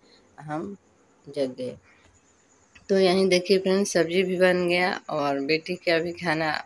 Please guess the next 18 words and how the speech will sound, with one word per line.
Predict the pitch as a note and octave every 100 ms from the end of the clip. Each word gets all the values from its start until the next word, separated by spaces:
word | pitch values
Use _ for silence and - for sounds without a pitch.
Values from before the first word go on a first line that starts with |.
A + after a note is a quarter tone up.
| _ -
उसका | D#3 - D#3
रोटी | D3+ D3+ D#3
बना | C#3+ D3 D3
करके | D3 C#3 - D3
दे | C#3 _ D#3 E3
दिए। | D#3+ D#3+ E3 F#3 _ - - _ _
और | C#3 C3+
इधर | C#3 C#3
नमक | C#3+ D3 D#3+ D#3+
वमक | D#3 D#3 D#3+
डाल, | D#3 D#3 D3+ _ - D#3+ E3
और | D#3 D3+
देखिए | D#3+ D#3 F#3
हम | F#3 D#3+
रोटी | C#3+ C#3 E3
बनाए | D#3+ D#3 D3+
हैं, | E3+ F3+
क्योंकि | - D#3+ D#3 E3+